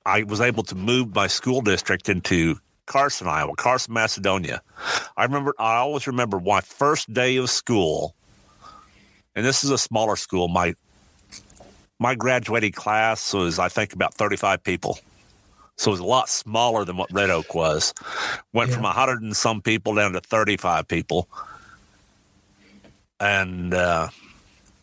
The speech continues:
Speaker 1: my first day, I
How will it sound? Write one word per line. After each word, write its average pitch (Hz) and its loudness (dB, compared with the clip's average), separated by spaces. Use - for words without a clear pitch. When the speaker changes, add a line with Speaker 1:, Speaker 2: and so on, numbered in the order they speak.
Speaker 1:
my 101 2
first 139 -2
day, 95 0
I 98 2